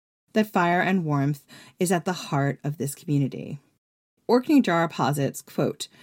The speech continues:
"The crucial importance of fire for the maintenance of life could have led to the hearth's position and the furniture around it,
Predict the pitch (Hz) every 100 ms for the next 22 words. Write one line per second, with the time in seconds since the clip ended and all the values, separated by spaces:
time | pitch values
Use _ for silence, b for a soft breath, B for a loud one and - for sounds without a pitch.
0 | b b - 208 - 302 320 339 311 294
1 | 262 175 147 151 147 - 147 - 170 147
2 | 104 156 - 170 156 165 185 196 202 -
3 | 196 156 131 143 - _ _ 226 277 254
4 | 170 147 147 175 165 - 151 147 - 156
5 | 156 - - - 147 _ - 180 220 247
6 | - 160 160 175 156 156 123 143 - 98